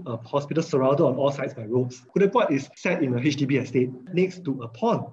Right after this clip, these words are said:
But in Ng Teng Fong, we don't have that. So what we did is we create all these different planter boxes that bring it up to the sky so that when the patient lying down on the bed, looking out of his or her window will not be looking at all this concrete jungle. We'll be looking out into gardens. That's how we deal with it.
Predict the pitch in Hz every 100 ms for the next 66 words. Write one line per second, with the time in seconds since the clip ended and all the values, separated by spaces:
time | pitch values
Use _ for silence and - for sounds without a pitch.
0 | - 196 202 208 196 196 240 240 240 254
1 | 220 - 143 180 - - 214 220 - 120
2 | - 220 262 175 127 190 180 170 139 131
3 | 180 220 202 - 147 165 170 175 180 -
4 | 139 127 170 180 180 170 - 180 175 175
5 | - - 135 113 160 165 180 156 - -
6 | 117 117 - 156 165 165 226 170 143 143
7 | 139 - 180 180 202 208 160 156 170 165
8 | 170 147 113 113 143 143 - - 220 220
9 | 240 240 226 151 - - 190 175 127 147
10 | 131 127 135 135 131 156 196 143 131 139
11 | - 160 139 - 143 151 - 139 127 131
12 | 123 113 113 113 113 143 143 175 - 190
13 | 190 - - 147 143 139 123 123 113 120
14 | 117 110 - 220 220 - 202 139 120 139
15 | 131 104 117